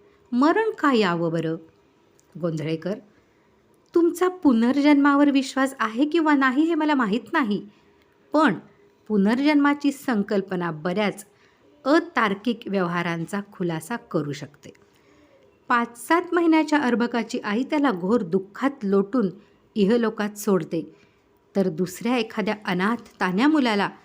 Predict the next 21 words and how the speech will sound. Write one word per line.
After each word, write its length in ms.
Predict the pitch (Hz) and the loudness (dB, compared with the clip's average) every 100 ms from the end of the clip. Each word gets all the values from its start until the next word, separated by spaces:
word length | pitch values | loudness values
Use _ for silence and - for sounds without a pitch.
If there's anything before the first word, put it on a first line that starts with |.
| _ _ _ - | _ _ _ 0
कोणी 240 | 311 370 | 4 4
श्रीमंत 500 | - 262 285 339 349 | 4 2 4 4 2
दत्तक 400 | 240 233 - 339 | 0 -2 -2 -4
घेतो. 440 | 254 208 - 165 - _ _ _ _ _ - | -2 -2 -2 -6 -10 _ _ _ _ _ -10
या 160 | 175 175 | -8 -6
दोन्ही 440 | 160 160 160 247 - | -4 -4 0 -2 -2
अर्भकांनी 640 | 185 - 208 254 233 190 - - _ _ _ - | -6 -4 -2 -2 -2 -2 -6 -18 _ _ _ -10
आपल्या 300 | 165 196 196 | -6 -2 -2
पाच 500 | 196 - 170 - - | -4 -4 -4 -6 -8
सात 120 | 220 - | -8 -4
महिन्यांच्या 460 | 226 214 208 196 220 - | -2 0 0 -2 -6 0
अल्प 260 | 247 294 294 | 2 2 2
आयुष्यात 420 | 208 196 - 165 - _ _ _ _ - | -2 -2 -6 -8 -12 _ _ _ _ -4
काहीही 500 | 175 156 208 190 294 | -2 -2 -4 2 2
पापपुण्य 800 | 294 - 175 - 240 233 196 190 - _ | 2 0 -2 -2 -2 0 2 0 -4 _
केलेलं 420 | 185 165 160 165 170 | -6 -2 -2 -2 -4
नसतं. 500 | 147 - - 185 - - _ _ _ _ _ _ _ - | -6 -8 -6 -6 -6 -10 _ _ _ _ _ _ _ -8
एकाला 440 | 165 - 175 196 | -6 -4 -2 -2
मातृहीन 720 | 185 175 170 - 247 226 254 | -2 -4 -6 -4 0 2 2
व्हावं 280 | 240 240 240 | 2 2 2
लागलं, 420 | 247 233 226 254 | 0 0 0 -2